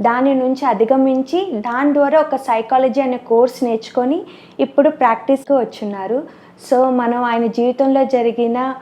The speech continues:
ఏమేం మార్పులు, ఓసీడీ వల్ల జరిగిన మార్పులు ఏమేం వచ్చాయి, ఆ తర్వాత దాన్ని అధి-, ఎలా అధిగమించారో ఈరోజు ఆయన మాటల ద్వారా మనం తెలుసుకుందాము. నమస్తే రిషికుమార్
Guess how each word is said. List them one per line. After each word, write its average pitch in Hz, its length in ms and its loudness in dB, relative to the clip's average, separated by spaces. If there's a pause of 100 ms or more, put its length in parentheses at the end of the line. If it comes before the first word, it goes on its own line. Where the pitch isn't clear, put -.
(360)
ఏమేం 262 460 6
మార్పులు, 233 520 0
ఓసీడీ 247 500 2
వల్ల 240 260 2
జరిగిన 226 560 0
మార్పులు 233 560 0
ఏమేం 233 340 -2
వచ్చాయి, 214 460 -2
ఆ 226 80 -2
తర్వాత 233 380 0
దాన్ని 220 340 -2
అధి-, 190 280 -6
ఎలా 226 200 2
అధిగమించారో 233 920 -2 (320)
ఈరోజు 240 380 4
ఆయన 233 260 2
మాటల 214 400 -4
ద్వారా 226 300 0
మనం 277 240 0
తెలుసుకుందాము. 196 1080 -8 (200)
నమస్తే 226 420 -4
రిషికుమార్ 208 560 -8